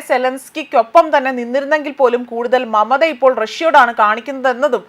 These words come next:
ഇവിടെ വിലയിരുത്തപ്പെടുന്നുണ്ട്. ട്രംപിന്റെ മേൽ ഇനിയൊരു പ്രതീക്ഷ വെച്ച് പുലർത്തിയിട്ട് കാര്യമില്ല എന്ന് തന്നെയാണ് യുക്രൈൻ ആ ഒരു രീതിയിലേക്ക് എത്തിച്ചേർന്നത്. എന്നാൽ ആ തോന്നൽ വന്നു തുടങ്ങിയത് കൊണ്ടാകാം അവർ ഇതുവരെയും ഈ സമാധാന കരാറിനോട്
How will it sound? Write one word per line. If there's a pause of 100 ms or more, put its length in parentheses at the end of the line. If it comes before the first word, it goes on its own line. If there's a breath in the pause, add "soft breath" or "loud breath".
(300 soft breath)
ഇവിടെ
വിലയിരുത്തപ്പെടുന്നുണ്ട്. (380 soft breath)
ട്രംപിന്റെ
മേൽ
ഇനിയൊരു
പ്രതീക്ഷ
വെച്ച്
പുലർത്തിയിട്ട്
കാര്യമില്ല
എന്ന് (140)
തന്നെയാണ്
യുക്രൈൻ (680)
ആ
ഒരു
രീതിയിലേക്ക്
എത്തിച്ചേർന്നത്. (380 soft breath)
എന്നാൽ
ആ
തോന്നൽ
വന്നു
തുടങ്ങിയത്
കൊണ്ടാകാം
അവർ
ഇതുവരെയും (240 soft breath)
ഈ
സമാധാന
കരാറിനോട്